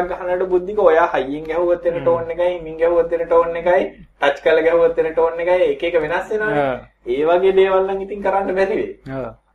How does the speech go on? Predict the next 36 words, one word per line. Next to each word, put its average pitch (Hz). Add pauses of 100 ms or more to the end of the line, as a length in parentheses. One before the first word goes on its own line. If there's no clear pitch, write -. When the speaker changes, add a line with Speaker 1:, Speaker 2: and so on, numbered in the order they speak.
(140)
Speaker 1:
නමුත් 120
අර 101 (220)
කීබෝඩ් 131
එකේ 139
ටොක් 143
ගාලා 135
කරන 139
ටොං 139
ගාලා 135
වදින 135
එක 151
Speaker 2:
හ්ම්. 147
Speaker 1:
ඉතින් 165
අර, 147 (100)
අර 143 (300)
ෆිසිකලි 143
ගහුවා 147
ටොං 143
ගාලා 147
වදින 143
Speaker 2:
ආ. 131
Speaker 1:
නම් 123
හදන්න 170
පුළුවන්. 190
Speaker 2:
ඒ 147
කියන්නේ 135
අර 135
ඉන්පුට් 147
ටික 160
දෙන්න 165
පුළුවන්. 156
ඒ 202
නැත්තම් 165
ඉතින් 170
එයාට 147
ඕක 147